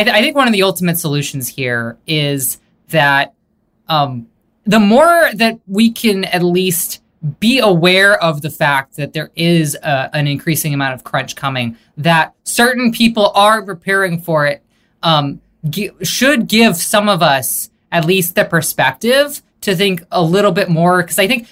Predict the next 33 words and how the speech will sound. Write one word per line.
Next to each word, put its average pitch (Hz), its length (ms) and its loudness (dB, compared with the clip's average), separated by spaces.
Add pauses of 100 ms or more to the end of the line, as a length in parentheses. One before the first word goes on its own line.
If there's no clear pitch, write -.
I 240 80 2
think 330 120 2
one 370 80 4
of 247 80 2
the 269 40 2
things 240 120 -2
that 196 100 0
social 226 260 0
media 190 180 0
has 180 100 -2
trained 180 220 -2
us 175 100 -4
to 165 40 -8
do 185 160 0
is 175 100 -2
to 160 100 -6
think 175 200 -4
in, 135 220 -4
in 160 120 -4
sort 170 180 -2
of, - 200 -16
in 175 160 -6
sort 170 180 -2
of 143 60 -8
terms 160 260 -2
of, 156 80 -6
like, 147 180 -2 (120)
"Oh, 233 220 4
Cuomo 277 340 4
got, 185 260 -2
you 180 100 -4
know, 160 340 -2
uh, 165 280 2